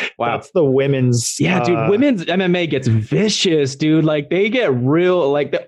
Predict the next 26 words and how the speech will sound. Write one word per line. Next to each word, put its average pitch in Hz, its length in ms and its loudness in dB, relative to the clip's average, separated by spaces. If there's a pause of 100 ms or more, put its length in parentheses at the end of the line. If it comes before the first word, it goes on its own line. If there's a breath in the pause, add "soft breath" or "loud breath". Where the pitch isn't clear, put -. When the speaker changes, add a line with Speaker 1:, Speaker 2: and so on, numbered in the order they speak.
Speaker 1:
they 180 80 0
have 233 160 0
no 165 180 0
personal, 175 520 -2
like, - 480 -4
care 156 320 -2
about 117 260 -4
their 117 160 0
opponent. 107 420 -2
Like, 104 140 0
it 120 100 -2
almost, 170 280 -2
like, 139 160 -2
they're 143 100 0
just 175 180 0
willing 156 280 2
to 139 40 2
just 123 380 -4
freaking 139 680 -2
demolish 131 520 -4
them 113 180 -2
sometimes, 107 540 -2
you 110 80 0
know? 120 220 0
Speaker 2:
Yeah, 135 160 0
they're, 135 260 0